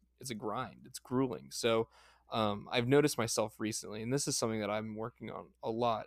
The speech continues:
is that I've become really lazy with editing. Um, I, I don't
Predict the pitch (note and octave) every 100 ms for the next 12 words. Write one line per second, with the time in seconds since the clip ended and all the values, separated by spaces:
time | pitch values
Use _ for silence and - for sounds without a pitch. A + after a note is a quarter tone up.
0 | - B2+ B2 A2 G#2+ - A#2+ A#2+ A#2+ A#2+
1 | A2 G#2+ A2 G#2+ G#2 G#2 G#2+ A#2 A#2 C3
2 | B2+ C3 C#3+ D#3+ - - - _ - A2
3 | G#2 G#2 - - A2+ A2 - A2 A#2